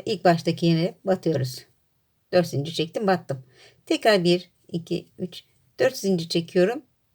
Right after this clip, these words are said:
Diğer yukarıdaki sıradaki halkamın içine girdim. Pırpırımın da içine girmiş diyelim. Bir daha dört zincir çekiyorum. Ve bu üstteki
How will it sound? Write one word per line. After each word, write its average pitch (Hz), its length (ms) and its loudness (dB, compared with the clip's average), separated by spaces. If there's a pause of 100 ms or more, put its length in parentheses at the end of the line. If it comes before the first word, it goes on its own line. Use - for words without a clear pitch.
(240)
Diğer 226 260 2
yukarıdaki 185 640 2
sıradaki 185 580 0 (720)
halkamın 196 440 0
içine 190 220 2
girdim. 156 360 0 (240)
Pırpırımın 156 460 0
da - 40 0
içine 170 240 -4
girmiş 165 460 -8
diyelim. 175 260 -4 (720)
Bir - 80 -2
daha 190 240 2
dört 170 160 6
zincir 160 280 0
çekiyorum. 165 580 -2 (1700)
Ve 262 220 -2 (140)
bu - 100 -2
üstteki 185 540 0